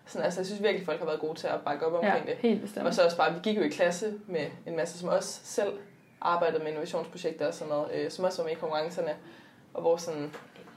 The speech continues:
Speaker 1: ja, hvad kan man sige, sådan største konkurrenter fra skolen, gik ind i den anden klasse, og de havde innovation sådan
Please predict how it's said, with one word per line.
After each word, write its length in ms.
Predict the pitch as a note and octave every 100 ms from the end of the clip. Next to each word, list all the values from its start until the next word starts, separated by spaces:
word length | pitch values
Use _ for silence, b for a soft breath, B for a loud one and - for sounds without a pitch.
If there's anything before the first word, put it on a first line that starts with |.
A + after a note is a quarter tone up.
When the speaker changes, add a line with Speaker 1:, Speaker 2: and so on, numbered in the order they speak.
| -
Speaker 1:
ja, 40 | - -
hvad 100 | E3
kan 100 | F3
man 80 |
sige, 120 | E3 D#3+
sådan 120 | D#3+
største 380 | - F#3 F#3 -
konkurrenter 420 | E3+ E3+ F3 -
fra 80 | -
skolen, 520 | - F3+ F#3 E3+ E3+ B B B -
gik 120 | F#3+ F3+
ind 140 | E3+
i 60 | E3+
den 100 | F3
anden 200 | F3+ -
klasse, 300 | - - D#3+
og 60 |
de 100 | F#3
havde 320 | F#3+ G#3 A#3 G3+
innovation 480 | E3 E3+ - - -
sådan 280 | - C3